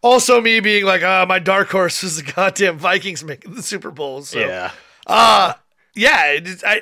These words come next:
Speaker 1: I just, I think the Eagles, even with the injuries they've had, are a well-coached team that can make their way into the Super Bowl.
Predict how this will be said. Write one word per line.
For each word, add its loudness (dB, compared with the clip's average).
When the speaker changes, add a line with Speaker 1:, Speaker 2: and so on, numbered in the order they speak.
Speaker 1:
I 0
just, -2
I 2
think -4
the -6
Eagles, 0
even -4
with 0
the -8
injuries -4
they've -6
had, -2
are 2
a 2
well-coached 0
team -6
that 0
can -6
make 0
their 2
way 2
into -2
the -8
Super -10
Bowl. -18